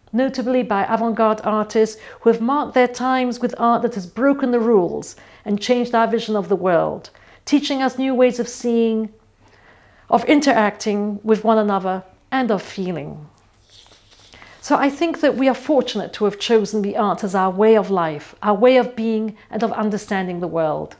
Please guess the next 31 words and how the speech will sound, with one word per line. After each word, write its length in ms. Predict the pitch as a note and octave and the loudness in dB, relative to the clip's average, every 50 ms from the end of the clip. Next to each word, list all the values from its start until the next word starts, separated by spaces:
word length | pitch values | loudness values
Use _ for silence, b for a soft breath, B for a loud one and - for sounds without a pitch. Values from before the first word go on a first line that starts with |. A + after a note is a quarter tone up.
| _ _ _ _ _ _ _ _ _ _ | _ _ _ _ _ _ _ _ _ _
The 160 | G#3+ G#3 B3+ - | -4 -2 0 0
arts 340 | - C4+ D4 D4+ D4 D4 C#4 - | 2 2 2 0 -2 -4 -4 -2
offer 180 | A#3+ A3+ A3+ | -2 -2 0
us 220 | - A3+ A#3 A3+ A#3 | 0 0 0 0 -2
a 80 | G#3 | -4
whole 300 | E3+ - A#3+ D4 C#4 C4 | -4 -2 0 0 0 2
realm 340 | A#3 A3 B3+ C4 C4 B3+ B3 | 2 2 2 2 2 2 0
of 120 | A3+ A#3+ | -2 -2
possibilities 880 | - A3+ A3 A3 - F#3+ A3+ G#3+ G3+ G3+ G3+ - F3 B2 B2+ A#2+ - B B B B B | -2 -2 -2 -2 0 0 2 2 2 2 0 -2 -4 -4 -4 -6 -12 B B B B B
and 220 | B - A#3 - - | B -2 -2 -2 -2
insight 720 | - D#4+ D#4 C4+ D4 - - E3+ C3+ - - - - - b b b b b b - | 0 0 0 0 -2 -4 -6 -6 -6 -8 -10 -14 -20 -20 b b b b b b -6
that 160 | G#3+ G3+ - | -6 -6 -4
help 280 | - - C#4 C#4+ C#4+ | 0 0 0 2 2
us 120 | C#4 C4+ C4+ | 0 -4 -4
become 540 | - A#3 A#3 - - A#3 A#3 A#3 A#3 A#3 B B B B B B - | -4 -6 -6 -4 -2 0 0 0 -2 -4 B B B B B B -10
creative 840 | - - C#4 C#4+ C4+ C#4 C4+ A#3 F3 - - - - - - - - _ _ _ _ _ - | -2 0 2 4 4 4 4 2 0 -6 -10 -10 -10 -12 -16 -20 -20 _ _ _ _ _ -4
and 180 | G3+ F#3+ G3+ | -2 0 2
well-rounded 640 | G#3 B3 B3+ B3+ G#3+ A3+ A3+ G#3 G3 F3+ F3+ F3 F3 | 4 4 4 2 2 2 0 0 0 -2 -4 -6 -4
individuals. 880 | F#3+ F#3 F3 F#3 F3+ F#3+ F3+ F#3 D3 A#2+ A2+ G2 - - - - - _ _ _ _ _ _ _ _ _ _ _ b b b b b b b | -4 -4 -2 -2 -2 -2 -2 -4 -6 -6 -8 -10 -14 -16 -18 -20 -20 _ _ _ _ _ _ _ _ _ _ _ b b b b b b b
Listen 300 | - C4+ C#4+ - D4+ D4 | -2 -2 -2 0 0 -2
to 60 | - - B3 | 0 2 2
yourself, 560 | A3+ G#3 F#3+ - - E3+ D#3 D3 D3+ - - | 2 2 0 -2 -4 -4 -4 -4 -6 -10 -10
follow 260 | - - B3 B3+ B3 | -4 0 2 4 4
your 180 | B3 A#3+ A#3 - | 4 4 4 2
instincts, 760 | - A3+ G#3 G3+ - - - D3+ A2 A2+ - - - - - B B B B B | 2 0 -2 -2 -4 -6 -10 -10 -10 -12 -14 -18 -20 -20 -20 B B B B B
and 140 | - A3+ A3+ | -2 0 0
engage 480 | B3 B3 B3+ G#3 C#4+ C#4 C#4 C#4+ C#4 A3 | 2 2 2 2 4 4 4 4 2 -2
with 120 | A3+ G3 | -4 -2
an 120 | A3+ G#3+ - | -4 0 2
open 340 | - B3 A#3+ - B3+ A#3 A3+ | 2 2 4 2 0 0 2
mind 400 | A3 G#3+ G3+ G3 G3 G3 G3 G3 | 2 2 2 0 0 -2 -4 -4